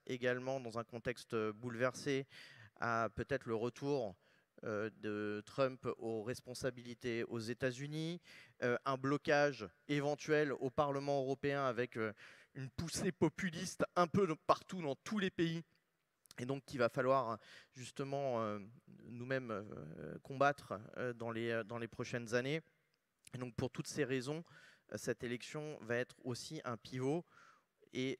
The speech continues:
tous ces calendriers se superposant, vous voyez bien les difficultés sur lesquelles, au niveau international et européen, que nous pouvons, euh, faire face si jamais, euh, à la fois nous sommes, euh,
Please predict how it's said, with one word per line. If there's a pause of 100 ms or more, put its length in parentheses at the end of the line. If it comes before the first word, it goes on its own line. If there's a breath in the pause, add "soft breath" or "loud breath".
tous
ces
calendriers
se
superposant, (640 soft breath)
vous
voyez
bien
les
difficultés
sur
lesquelles,
au
niveau
international
et
européen,
que
nous
pouvons,
euh, (120)
faire
face
si
jamais, (680 soft breath)
euh, (120)
à
la
fois (140)
nous
sommes,
euh,